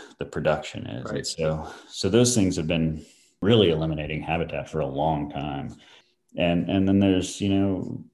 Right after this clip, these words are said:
Speaker 1: other habitat types that have also been impacted that we don't, we don't think about, like, uh, high elevation spruce and fir. We pretty much wiped out all of our,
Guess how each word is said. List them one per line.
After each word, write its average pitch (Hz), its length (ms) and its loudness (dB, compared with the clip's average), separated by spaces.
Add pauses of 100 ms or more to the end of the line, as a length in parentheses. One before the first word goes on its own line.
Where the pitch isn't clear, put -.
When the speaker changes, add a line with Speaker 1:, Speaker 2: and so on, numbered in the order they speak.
Speaker 1:
other 107 280 6
habitat 90 460 2
types 82 280 -2
that 87 80 -4
have 82 100 -2
also 85 560 2
been 85 300 -2
impacted 80 480 0
that 76 100 -4
we 82 140 -2
don't, 82 300 -2 (380)
we 87 120 -6
don't 85 220 -2
think 78 160 -2
about, 76 320 0
like, 71 240 -8
uh, 73 180 -6
high 87 180 -2
elevation 80 640 -2 (720)
spruce 95 480 0
and 76 160 -2
fir. 82 500 4
We 92 580 0 (440)
pretty 123 220 4
much 98 260 4
wiped 80 300 4
out 85 140 6
all 85 220 6
of 78 80 0
our, 80 380 -2